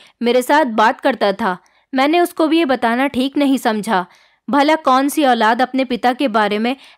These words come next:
ऐसी बातें सुनना बर्दाश्त कर सकती है? बल्कि कोई भी ऐसी बातें सुनकर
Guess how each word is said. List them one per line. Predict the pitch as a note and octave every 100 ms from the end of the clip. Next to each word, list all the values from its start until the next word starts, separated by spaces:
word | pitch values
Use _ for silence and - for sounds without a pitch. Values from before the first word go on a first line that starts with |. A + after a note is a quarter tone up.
| -
ऐसी | A#3+ D#4
बातें | B3 A3+ A3+
सुनना | C4+ B3 A3+ C4+
बर्दाश्त | A3 G3+ G3+ C4 -
कर | B3+
सकती | B3+ A3 - A3
है? | G#3 F3 _ _ _ -
बल्कि | C#4 D4 F4
कोई | D#4+ C#4
भी | C4 D#4
ऐसी | C4+ D4
बातें | A#3+ A3+ C#4
सुनकर | C#4+ B3 G#3 C4